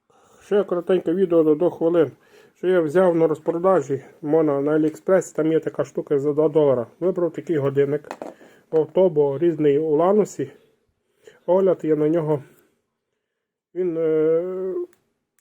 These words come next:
не так функціонує, як має бути. Показує температуру, градуси. Ось можна. Е, дефлектор тут є, де, де, де дує на лице. Поставити тут є ось така штука,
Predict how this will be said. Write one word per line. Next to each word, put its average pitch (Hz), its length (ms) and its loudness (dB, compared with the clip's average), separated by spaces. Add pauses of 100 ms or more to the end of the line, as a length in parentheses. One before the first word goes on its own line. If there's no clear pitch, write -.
(220)
не 175 140 -6
так 170 220 0
функціонує, 175 440 0
як 156 140 0
має 143 220 2
бути. 123 320 -6 (1600)
Показує 139 360 -6
температуру, 143 580 0
градуси. 156 560 0 (240)
Ось 131 240 -14
можна. 123 300 -8 (1600)
Е, 143 180 -14
дефлектор 180 560 -2
тут 180 180 0
є, 170 120 2
де, 156 200 4
де, 160 200 -2
де 151 160 -4
дує 160 300 2
на 156 140 4
лице. 156 500 2 (680)
Поставити 156 480 -4
тут 147 160 -6
є 135 360 -4 (520)
ось 131 160 -18
така 127 240 -12
штука, 127 520 -8